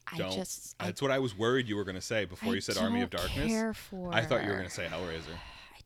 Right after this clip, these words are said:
Speaker 1: don't care for it.
Speaker 2: All right.
Speaker 1: I've tried to watch it with you a few times, and I just
Speaker 2: So you've pissed people off with Army of Darkness as your
Speaker 1: can't
Speaker 2: hate it.
Speaker 1: get behind it.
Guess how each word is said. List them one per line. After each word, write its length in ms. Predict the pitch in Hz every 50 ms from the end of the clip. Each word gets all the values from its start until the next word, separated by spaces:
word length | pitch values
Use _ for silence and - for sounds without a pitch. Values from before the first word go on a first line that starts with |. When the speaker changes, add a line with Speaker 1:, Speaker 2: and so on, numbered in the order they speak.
| -
Speaker 1:
don't 280 | - 202 196 202 202 -
care 320 | - - 190 180 175 175
for 380 | 165 - - - 175 175 170 170
it. 320 | 175 175 175 175 175 - - -
Speaker 2:
All 60 | -
right. 100 | - -
Speaker 1:
I've 140 | 156 - -
tried 360 | - - - 208 214 220 214 -
to 80 | 220
watch 280 | 208 208 202 202 - -
it 60 | 190
with 180 | - 190 180 -
you 80 | 185 180
a 20 |
few 260 | 175 - - 175 170 160
times, 600 | 165 160 156 156 156 156 156 156 160 160 156 -
and 80 | 156 147
I 80 | 147 151
just 440 | - 151 - - - - - -
Speaker 2:
So 120 | - - 110
you've 340 | 98 95 104 117 139 143 -
pissed 260 | - 175 160 - -
people 280 | 139 143 - 104 101
off 200 | 90 87 90 -
with 80 | - 87
Army 240 | 85 82 82 85 82
of 100 | 80 -
Darkness 560 | - 78 78 85 - - 76 69 - - - - -
as 80 | - -
your 100 | - -
Speaker 1:
can't 100 | 208 -
Speaker 2:
hate 140 | 80 76 73
it. 60 | 73
Speaker 1:
get 240 | - - 170 175 - _
behind 500 | - 180 170 - - 156 147 147 143 143 143
it. 200 | 139 139 139